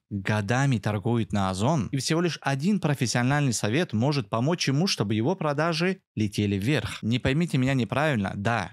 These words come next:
есть такие люди, которые заплатили двести, триста тысяч рублей на обучение с обратной связью и даже начали успешно торговать на Озон, но их очень мало,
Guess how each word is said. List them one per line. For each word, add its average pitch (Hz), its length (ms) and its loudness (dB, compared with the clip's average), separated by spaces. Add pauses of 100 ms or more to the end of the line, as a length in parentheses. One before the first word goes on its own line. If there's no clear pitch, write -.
(120)
есть 123 300 0
такие 107 240 0
люди, 101 240 0
которые 104 320 0
заплатили 98 500 0
двести, 107 560 -2
триста 139 480 0
тысяч - 260 0
рублей 107 540 0
на 107 140 2
обучение 107 500 0
с - 100 -4
обратной 101 460 0
связью 95 640 -2
и 127 120 0
даже 143 300 0
начали 151 460 0
успешно 143 640 0
торговать 117 500 0
на 104 140 2
Озон, 104 520 -2
но 110 220 0
их 120 240 -2
очень 104 280 0
мало, 117 420 0